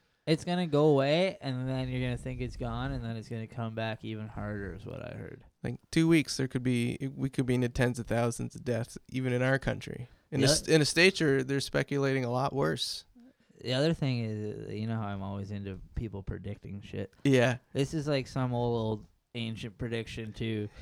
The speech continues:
Speaker 2: Is
Speaker 1: that,
Speaker 2: it?
Speaker 1: that some massive fucking thing's gonna come wipe us all out and
Speaker 2: I
Speaker 1: then
Speaker 2: have
Speaker 1: go
Speaker 2: se-
Speaker 1: away and then come back again.
Speaker 2: I have seen bizarre predictions of that. Um, there's a,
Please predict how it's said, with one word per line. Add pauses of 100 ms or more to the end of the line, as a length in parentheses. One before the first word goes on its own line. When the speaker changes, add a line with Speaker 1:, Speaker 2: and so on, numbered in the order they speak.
(120)
Speaker 2:
Is
Speaker 1:
that,
Speaker 2:
it?
Speaker 1:
that
some
massive
fucking
thing's
gonna
come
wipe
us
all
out
and
Speaker 2:
I
Speaker 1:
then
Speaker 2:
have
Speaker 1:
go
Speaker 2:
se-
Speaker 1:
away
and
then
come
back
again.
Speaker 2:
I
have
seen
bizarre
predictions
of
that. (160)
Um, (540)
there's
a,